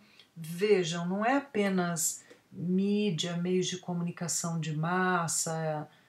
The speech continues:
é, jornalismo, é, poder, né, a coerção do poder que interfere e manipula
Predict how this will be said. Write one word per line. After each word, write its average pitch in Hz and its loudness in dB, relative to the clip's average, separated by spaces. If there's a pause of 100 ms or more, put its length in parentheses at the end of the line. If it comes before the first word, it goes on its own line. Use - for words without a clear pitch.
(180)
é, 165 -4
jornalismo, 160 0 (400)
é, 170 -6 (420)
poder, 185 4
né, 190 2
a 165 0
coerção 180 0
do 185 0
poder 185 0
que - -10
interfere 208 0
e 185 2
manipula 185 0